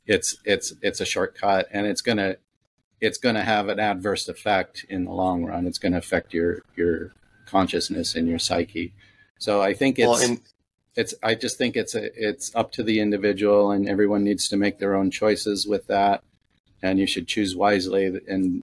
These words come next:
Speaker 1: and really discern around it. Don't just make a, a rash decision, because those are,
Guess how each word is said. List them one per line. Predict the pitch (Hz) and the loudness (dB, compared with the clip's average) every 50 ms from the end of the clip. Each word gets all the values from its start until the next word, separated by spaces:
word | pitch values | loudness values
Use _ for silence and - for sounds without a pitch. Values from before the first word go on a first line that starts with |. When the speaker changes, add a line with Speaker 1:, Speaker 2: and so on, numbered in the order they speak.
| - | -6
Speaker 1:
and | - 92 92 92 92 98 | -6 -2 0 0 2 2
really | 101 98 98 104 101 98 98 98 98 95 - - _ _ _ - - - - _ | 2 4 4 4 4 4 4 2 0 -2 -4 -8 _ _ _ -20 -20 -20 -12 _
discern | - 117 - - - - 123 120 123 117 110 | -2 0 2 2 4 4 4 4 4 4 2
around | 101 95 92 92 92 90 90 87 | 2 0 -2 -2 -2 -2 -2 -2
it. | 92 90 90 - - | -2 -2 -2 -4 -4
Don't | 110 110 110 104 | -2 -2 0 0
just | - 110 - - | 0 -2 0 0
make | 113 104 - - | 0 0 0 0
a, | 101 92 | 0 -2
a | - - | -2 -2
rash | 92 95 98 98 95 - - - | -2 0 0 0 0 -2 -2 -4
decision, | - - - 104 98 87 92 87 85 87 | -6 -2 0 0 0 0 0 -2 -4 -4
because | 92 87 - 95 90 92 | -6 -4 -2 -2 0 2
those | 95 92 92 | 0 2 2
are, | 98 95 92 87 - | 2 2 2 0 -2